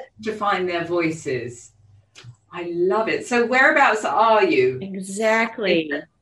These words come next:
Speaker 1: in the course, how, how far into it are you?
Speaker 2: I'm about a year into the program. It's, um, depending on how I stretch the classes, three to four years.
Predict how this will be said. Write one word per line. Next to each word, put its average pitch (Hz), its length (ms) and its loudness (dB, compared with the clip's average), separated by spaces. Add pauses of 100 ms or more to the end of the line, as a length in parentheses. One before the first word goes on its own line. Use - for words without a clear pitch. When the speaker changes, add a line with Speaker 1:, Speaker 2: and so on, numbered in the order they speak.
(140)
Speaker 1:
in 220 100 2
the 240 120 -2
course, 214 420 0
how, 214 360 0 (120)
how 208 300 -2
far 196 300 2
into 185 360 -8
it 127 140 -10
are 123 160 -4
you? 120 240 -8 (3500)
Speaker 2:
I'm 277 260 2
about 359 180 6
a 277 140 4
year 247 260 6
into 269 260 6
the 247 340 4
program. 190 640 0 (180)
It's, - 640 -8
um, 180 640 2 (1000)
depending 226 540 0
on 233 80 2
how 233 180 -2
I 208 140 2
stretch 202 380 -2
the 190 80 -8
classes, 185 500 -2
three 185 200 0
to 180 100 -2
four 185 220 -2
years. 160 540 0